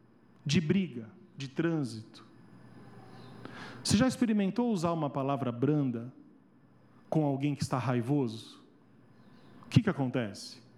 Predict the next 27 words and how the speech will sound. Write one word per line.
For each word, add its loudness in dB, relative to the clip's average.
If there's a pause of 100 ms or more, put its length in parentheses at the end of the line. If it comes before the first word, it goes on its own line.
(1700)
O 4
resultado 2
é 4
sempre 0
bom. -4 (1400)
A 8
pessoa 4
vira 4
até 0
sua -4
amiga. -2 (2250)
Nós 4
temos 6
um 2
irmão 2
aqui 2
da 4
igreja 0
que -2
é -2
especialista 0
nisso, -2
mas 0
qualquer 0
dia 0
eu 0
conto. -10